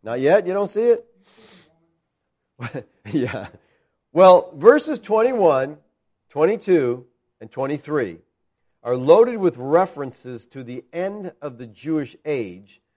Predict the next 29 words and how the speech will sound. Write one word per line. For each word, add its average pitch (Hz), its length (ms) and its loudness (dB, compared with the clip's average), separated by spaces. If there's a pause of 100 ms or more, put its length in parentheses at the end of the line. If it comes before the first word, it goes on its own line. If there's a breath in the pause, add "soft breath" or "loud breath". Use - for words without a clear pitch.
(180)
and 110 120 -18
the 117 80 -14
consummation 170 880 -2
of 127 100 -12
the 123 80 -14
kingdom 135 420 -8
of 110 140 -8
God 123 280 -4
in 113 80 -12
A 113 140 -8
D 107 120 -14
seventy, 92 540 -12 (480)
which 127 160 -12
show 202 380 0
us 135 160 -2
that 131 180 -16
there's 135 220 -14
a 139 80 -14
double 139 480 -4
meaning 98 400 -14
here. 90 260 -20
Let's 175 240 -4
look 165 160 -4
at 123 80 -6
this. 87 220 -14 (240)
When 160 140 -2
a 156 60 4
woman 269 340 4
is 214 180 -4